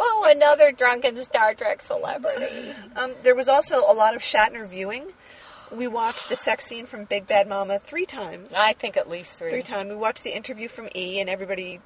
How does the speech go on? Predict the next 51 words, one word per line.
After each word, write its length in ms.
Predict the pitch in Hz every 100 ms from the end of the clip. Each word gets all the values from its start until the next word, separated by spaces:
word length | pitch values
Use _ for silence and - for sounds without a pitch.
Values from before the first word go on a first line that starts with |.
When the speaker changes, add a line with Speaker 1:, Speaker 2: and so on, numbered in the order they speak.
| -
Speaker 2:
totally 320 | - 214 202
fell 320 | 202 202 190 185
to 120 | -
pieces 400 | - 185 - 170
over 180 | 170 175
that. 200 | 165 -
Speaker 1:
And 160 | 233 -
'cause 180 | 254
no 140 | 214 240
one 160 | 262
had 160 | 202 180
seen 300 | - 165 147
that. 240 | 135 147
Speaker 2:
That 120 | 185 -
was 140 | 202
good. 220 | - 185
We 80 | 190
watched 260 | 208 220 -
Impulse. 640 | 220 220 240 185 269 - - -
Um, 200 | 196 180
there 120 | 190
were 80 | 202
some 240 | 202 202 196 _ -
good 200 | 254 -
parts 340 | 220 202 -
to 60 | 220
that. 320 | 175 175 -
So 80 | 226
Speaker 1:
Yeah, 100 | 180
Speaker 2:
that, 100 | 160
Speaker 1:
we 60 |
Speaker 2:
that 80 | 202
Speaker 1:
sort 80 | 208
Speaker 2:
was 60 | 190
Speaker 1:
of, 40 | 175
Speaker 2:
fun. 240 | 180 196 - 185
Speaker 1:
you 80 | 185
know, 80 | 165
did, 180 | 175 170 -
did, 160 | 180 -
like, 180 | 156
highlights 480 | - 180 165 147 143
with 140 | 170 165
us 100 | 170
Speaker 2:
Highlights 360 | 202 190 196
with 80 | 190
Speaker 1:
filling 320 | - 196 170
Speaker 2:
that. 60 | 170
Speaker 1:
in 80 | 165
the 80 | 160
plot. 340 | - 151 147